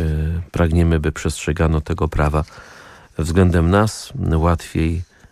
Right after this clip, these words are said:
rozumieć też, że nasz brat, siostra, bliźni ma również do tego, e, prawa. E, godność, e, czy godność lu-, ludzka jest, e, wartość,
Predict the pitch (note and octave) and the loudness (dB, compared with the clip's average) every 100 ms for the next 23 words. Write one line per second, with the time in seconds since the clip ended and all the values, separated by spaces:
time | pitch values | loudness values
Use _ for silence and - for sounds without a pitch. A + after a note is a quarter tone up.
0 | _ E2+ E2+ D2+ E2 F2 - E2 E2 E2 | _ 0 2 2 2 0 -2 -4 -4 -6
1 | D2+ D2+ D#2 - - - _ _ _ F2+ | -4 -2 -2 -8 -20 -20 _ _ _ 2
2 | E2+ D#2 - - - D#2 D#2+ E2 - - | 2 2 -4 -10 -6 0 2 2 0 -4
3 | D#2+ - F2 D#2+ C#2+ D2+ D#2 D#2 F2 D2+ | -4 -2 0 0 2 0 0 -2 -2 0
4 | D#2 C#2+ D2+ D#2+ D2 D2+ D2+ C#2+ D2 D2 | 0 0 -2 -2 -2 -4 -4 -2 -2 -4
5 | - D#2+ - E2 F#2 D2 C#2+ - - - | -4 -4 -2 2 2 2 -4 -8 -20 -20
6 | - - - _ _ - F#2 F2+ G#2 - | -20 -20 -20 _ _ 0 0 0 -6 2
7 | C3+ C3 B2 A#2 - - - A2 F#2 E2 | 2 4 2 2 -6 -14 -2 0 0 -4
8 | G#2 F#2+ F2 F2+ _ - A2 A#2 A#2+ - | -4 -2 -4 -6 _ -16 -10 -8 -10 -8
9 | G#2+ F2 G2 F#2 - - F#2+ B2 B2 C3+ | -4 2 2 2 -2 -6 -2 0 2 0
10 | - - E2 D#2+ E2 - - - G2 A2 | 0 -2 0 0 -4 -8 -8 -6 -6 0
11 | D#2 D2+ - D#2+ - | 2 2 -2 -6 -10